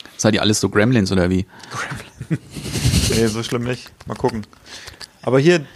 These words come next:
Speaker 2: hier ist es so, du rufst im Nachbarort an und sagst, „Hallo, wir hätten gerne Gans.“ „Ja, für wie viele Personen?“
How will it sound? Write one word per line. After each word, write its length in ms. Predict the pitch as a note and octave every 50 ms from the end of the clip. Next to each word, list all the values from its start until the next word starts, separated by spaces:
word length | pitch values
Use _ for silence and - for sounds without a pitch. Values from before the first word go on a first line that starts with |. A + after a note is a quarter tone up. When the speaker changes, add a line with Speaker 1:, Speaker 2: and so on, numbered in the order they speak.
| - -
Speaker 2:
hier 200 | - E3+ F3+ F3
ist 120 | E3 D3+
es 120 | D#3+ D3+ -
so, 180 | D#3 D3+ D3+
du 100 | C#3+ C3+
rufst 400 | A#2+ A#2+ C#3 D3 - - - -
im 120 | - C3+ C3+
Nachbarort 520 | C#3 D3+ D3+ - - D3 C3+ C#3 C#3 -
an 180 | A#2 B2+ C3+ C3+
und 140 | C3 B2 A#2
sagst, 420 | B2 C3 - - - - - - -
„Hallo, 340 | A#2+ B2 C#3 D3+ E3 D#3+ D#3
wir 80 | D#3 C3
hätten 220 | C3 - C#3+ B2+
gerne 240 | B2+ B2 A#2+ A#2+ A#2
Gans.“ 400 | - D3 F3+ A3 A3+ - - -
„Ja, 240 | - E3 F3+ F#3 F3+
für 200 | - - C#3 C3
wie 80 | C#3 C#3
viele 120 | C3 B2
Personen?“ 560 | - B2+ A2+ A#2+ C#3 D3+ D#3+ D#3+ D#3+ D#3+ D#3